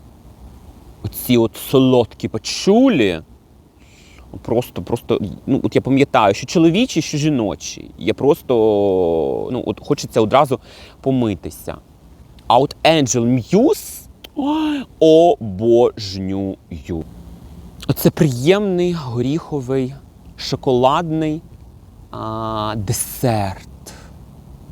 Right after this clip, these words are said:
І останній гурманський аромат. Це Zara Vanilla Wood. Колись подруга мені скинула, сказала, що він, а, для неї занадто солодкий.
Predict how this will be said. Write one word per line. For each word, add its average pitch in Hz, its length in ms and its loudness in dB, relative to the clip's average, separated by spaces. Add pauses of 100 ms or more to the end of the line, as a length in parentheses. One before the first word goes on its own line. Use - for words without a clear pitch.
(1120)
І 131 80 2
останній 135 380 0
гурманський 113 520 -6
аромат. 135 320 -6 (840)
Це 143 680 -2
Zara 120 480 0
Vanilla 127 480 0
Wood. 113 580 -4 (380)
Колись 320 540 0 (180)
подруга 156 600 2
мені 147 380 0
скинула, 202 600 0
сказала, 160 360 -2
що - 200 -6
він, 175 220 -4 (560)
а, 120 120 -4
для 123 160 0
неї 160 280 0
занадто 139 440 -2
солодкий. - 1120 0